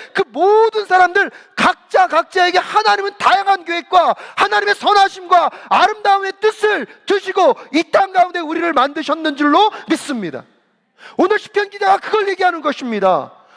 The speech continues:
나는 저 사람보다 더 힘들고 어려운 삶을 사는 것 같지만 아니요, 여러분. 하나님은 여러분을 향한, 여러분의 인생을 향한 가장 최선의 삶을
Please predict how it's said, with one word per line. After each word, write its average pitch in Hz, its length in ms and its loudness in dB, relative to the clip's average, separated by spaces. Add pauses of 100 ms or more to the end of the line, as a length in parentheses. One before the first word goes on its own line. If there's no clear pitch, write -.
나는 302 340 0
저 262 140 0
사람보다 294 460 2
더 277 140 0
힘들고 403 480 -2
어려운 339 400 2
삶을 330 500 0 (200)
사는 349 480 -2
것 311 160 -2
같지만 233 560 0 (180)
아니요, 294 380 2
여러분. 339 520 2 (200)
하나님은 370 500 -2
여러분을 359 540 2
향한, 359 380 2 (200)
여러분의 349 440 0
인생을 359 400 0
향한 349 280 2 (240)
가장 403 460 2
최선의 392 460 -2
삶을 339 480 0